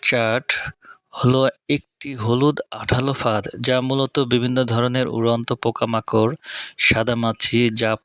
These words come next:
পোকা এবং ফল মাছির মতো ক্ষতিকারক পোকার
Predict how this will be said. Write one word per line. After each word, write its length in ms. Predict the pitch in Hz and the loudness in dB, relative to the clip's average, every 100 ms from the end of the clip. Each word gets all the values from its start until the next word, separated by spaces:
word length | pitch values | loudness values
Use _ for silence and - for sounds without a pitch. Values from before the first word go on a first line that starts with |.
| _ | _
পোকা 320 | 117 - 117 | -6 -4 -2
এবং 260 | 110 113 110 107 | -2 0 0 0
ফল 220 | - 117 117 | 0 0 0
মাছির 400 | 117 113 151 139 | -2 -2 0 0
মতো 340 | 135 127 - 110 139 - - - - | 0 -2 -6 -14 -12 -8 -6 -8 -12
ক্ষতিকারক 600 | - 123 120 127 127 123 - | -6 -4 -2 0 0 0 -4
পোকার 400 | - 110 113 110 | -10 -2 0 0